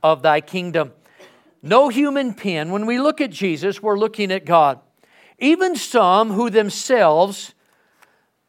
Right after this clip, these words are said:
and one man involved in the occult, we think about him, we read about him oftentimes, H G Wells. Somebody went to H G Wells in nineteen thirty-five for an article for the Reader's Digest, and they asked Mister Wells, who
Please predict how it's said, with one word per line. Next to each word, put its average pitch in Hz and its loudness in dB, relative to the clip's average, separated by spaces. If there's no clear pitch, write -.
and 113 -16
one 220 2
man 175 -2
involved 190 2
in 202 -4
the 196 0
occult, 185 0
we 156 -6
think 175 -6
about 160 2
him, 190 -4
we 151 -8
read 160 -8
about 151 -2
him 139 -8
oftentimes, 165 -4
H 170 -8
G 165 -10
Wells. 151 0
Somebody 311 2
went 254 -4
to 240 -4
H 233 -8
G 220 -10
Wells 156 -2
in 165 -10
nineteen 196 -10
thirty-five 165 -4
for 170 -4
an 165 -10
article 214 -2
for 196 -6
the 160 -10
Reader's 190 -8
Digest, 160 -6
and 185 -6
they 202 -2
asked 254 2
Mister 254 -6
Wells, 180 -2
who 240 -8